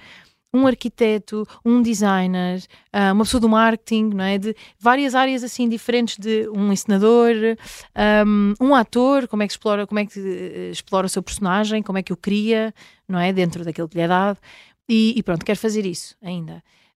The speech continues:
Também quero escrever uma peça de teatro, ah, e, e quero, ah, ah, escrevi um livro infantil agora que está a ser ilustrado, mais um,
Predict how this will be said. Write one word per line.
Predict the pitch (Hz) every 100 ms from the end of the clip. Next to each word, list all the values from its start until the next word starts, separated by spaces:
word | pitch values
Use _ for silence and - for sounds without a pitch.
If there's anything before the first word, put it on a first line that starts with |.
| _
Também | 196 185 165
quero | 175 175
escrever | - - 170 170 165
uma | 165
peça | 170 -
de | 180
teatro, | 180 165 165 226 349 - _ _ _ _ _ _ 214
ah, | 214 214 220 - -
e, | 247 240 240 240 240 -
e | 240
quero, | - 254 254 254 254 254 254 -
ah, | 220 - -
ah, | - 196 -
escrevi | - 208 196
um | 208
livro | 196 185
infantil | 185 180 180 170
agora | 165 165
que | 151
está | 165
a | 151
ser | 175
ilustrado, | 156 - 175 175 226
mais | 170 165
um, | 196